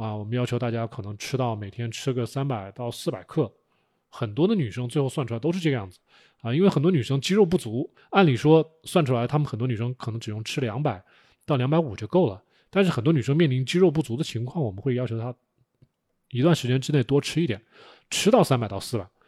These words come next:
啊，所以是很多情况都是不一样的啊。然后对于脂肪，我们是没有太多的一个公式可以算的，脂肪就会要求大家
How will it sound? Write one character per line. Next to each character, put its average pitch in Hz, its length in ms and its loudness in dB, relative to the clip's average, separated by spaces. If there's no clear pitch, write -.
啊， 98 160 -12
所 - 180 -4
以 151 40 -2
是 139 280 2
很 117 220 -6
多 156 120 6
情 135 200 0
况 160 120 6
都 156 80 2
是 160 120 0
不 165 120 2
一 120 100 0
样 185 220 2
的 - 80 -6
啊。 95 200 -12
然 117 100 -6
后 156 80 2
对 196 140 6
于 180 60 6
脂 202 260 4
肪， 98 340 -6
我 120 160 -6
们 101 140 -10
是 - 160 -6
没 104 160 -6
有 120 160 -2
太 - 260 -8
多 113 160 -2
的 101 180 -6
一 117 80 -6
个 110 240 -2
公 143 260 2
式 135 180 -2
可 - 140 -6
以 101 140 -4
算 156 340 0
的， 95 100 -16
脂 208 180 2
肪 131 240 2
就 143 140 2
会 160 140 6
要 160 100 6
求 143 100 4
大 135 120 2
家 131 240 0